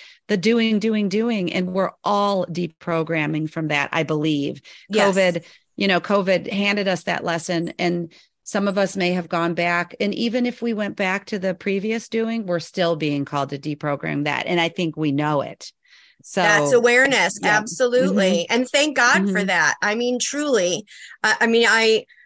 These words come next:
Speaker 2: covid was horrible. And so much of what happened during that time was just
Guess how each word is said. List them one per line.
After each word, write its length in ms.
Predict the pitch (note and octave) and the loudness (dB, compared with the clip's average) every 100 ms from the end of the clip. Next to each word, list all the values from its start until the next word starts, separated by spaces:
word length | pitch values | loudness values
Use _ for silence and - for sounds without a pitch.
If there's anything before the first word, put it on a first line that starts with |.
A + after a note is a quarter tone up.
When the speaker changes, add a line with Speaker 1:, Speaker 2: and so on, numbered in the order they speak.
| - | 2
Speaker 2:
covid 340 | C#4+ C#4 D4 | 4 4 4
was 160 | A#3+ A#3 | 2 0
horrible. 640 | F#3+ A#3+ B3 A3+ F#3 C#3 C#3 | 2 4 4 4 0 0 0
And 340 | G#3 G3+ G#3 | -2 -2 -4
so 280 | G3 - B3 | -2 4 4
much 240 | A#3+ A#3 G#3 | 4 2 0
of 120 | G3 | -2
what 220 | G3+ F#3+ | 0 0
happened 720 | F3+ G#3 G#3+ G3+ F3 F3 F3+ - _ | 0 0 0 -2 -2 -2 -6 -10 _
during 300 | - A#3+ A#3+ | 2 4 6
that 260 | A3 F#3+ - | 4 2 0
time 440 | - G#3+ G#3 G3 | 0 2 2 0
was 220 | F#3 F#3 - | -4 -8 -4
just 460 | G#3 F#3+ - - | 2 2 0 -12